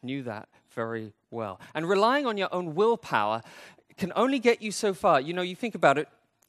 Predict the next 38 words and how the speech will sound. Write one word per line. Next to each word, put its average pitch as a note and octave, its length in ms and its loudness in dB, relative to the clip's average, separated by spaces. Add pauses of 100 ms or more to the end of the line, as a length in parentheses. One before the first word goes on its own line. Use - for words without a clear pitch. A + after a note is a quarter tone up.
(200)
you D3 60 -14
say, B2+ 120 -6
"I'm A2+ 120 -8
not C#3 160 -8
gonna C3+ 160 -8
eat D3 120 -10
that C3 180 -12
chocolate. - 480 -18
I'm F#2+ 140 -14
not G2+ 200 -16
gonna A#2+ 160 -14
eat - 80 -16
that C3+ 140 -18
chocolate. - 380 -18
I'm G2+ 100 -18
not G#2 180 -16
gonna B2 160 -14
eat C3 100 -12
that C#3+ 160 -16
chocolate." - 380 -18 (240)
And B2+ 100 -10
then A#2+ 80 -8
five D#3 300 0
seconds F3 260 -4
later, C#3 240 -8
it's - 140 -12
just, - 260 -12 (260)
"Well, E3 80 -16
maybe A#3 280 -16
just - 200 -18
one." G2+ 520 -20 (1800)
Or C#4+ 200 8
if D4+ 220 -2
you F4 120 0
manage E4 320 0
to A#3+ 100 -4
say, G#3 340 2 (300)
um, F#3+ 300 0